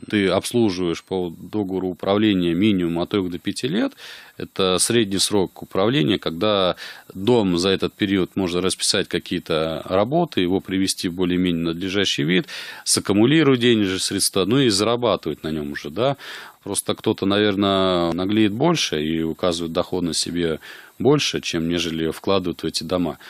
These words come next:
Просто по домам, которые к нам пришли на сегодняшний день, не хочу сказать, что они полностью были без управления,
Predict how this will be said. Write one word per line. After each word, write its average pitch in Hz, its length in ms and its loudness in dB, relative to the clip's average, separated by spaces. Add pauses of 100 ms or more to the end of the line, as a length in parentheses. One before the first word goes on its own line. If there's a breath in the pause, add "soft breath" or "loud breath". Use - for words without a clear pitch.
(120)
Просто 113 440 2 (300 loud breath)
по 113 340 4
домам, 113 300 2
которые 110 340 0
к - 80 -6
нам 131 160 0
пришли 80 640 -2
на 69 120 -14
сегодняшний 82 600 -6
день, 80 140 -8
не 85 100 -6
хочу 107 240 -2
сказать, 101 220 -2
что - 140 -2
они 87 140 0
полностью 92 480 0
были 85 260 -2
без 90 260 0
управления, 80 640 -2